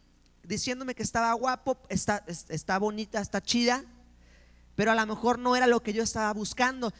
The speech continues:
Pero después ella descubrió, por ejemplo, que cuando ella me decía, "Mi amor, es que, este,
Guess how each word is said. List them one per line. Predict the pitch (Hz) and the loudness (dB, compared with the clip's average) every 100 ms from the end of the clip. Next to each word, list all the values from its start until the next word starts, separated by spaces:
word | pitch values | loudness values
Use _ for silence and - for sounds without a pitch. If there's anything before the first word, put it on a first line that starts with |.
| - - | -20 -10
Pero | - 269 269 | 4 4 4
después | 262 - 302 311 | 0 -2 -4 0
ella | 302 | 2
descubrió, | 285 254 - 254 277 294 285 294 - | 2 0 -2 -4 0 2 0 -4 -8
por | 220 208 | -4 -4
ejemplo, | 196 254 220 190 208 220 - - _ | -2 -4 -4 -6 -8 -8 -20 -20 _
que | - 214 | -4 -2
cuando | 226 220 214 | 0 -2 -2
ella | 220 262 | 0 -2
me | 262 262 | 0 0
decía, | 220 - 233 180 - - - | 0 0 -2 -4 -12 -20 -18
"Mi | 160 165 | -6 -4
amor, | 156 156 190 240 160 _ | -4 -8 -8 -8 -8 _
es | 165 175 - | -4 -2 -2
que, | 240 240 214 _ - _ _ - | -4 -4 -6 _ -20 _ _ -10
este, | - - 185 175 156 | -6 -4 -4 -4 -6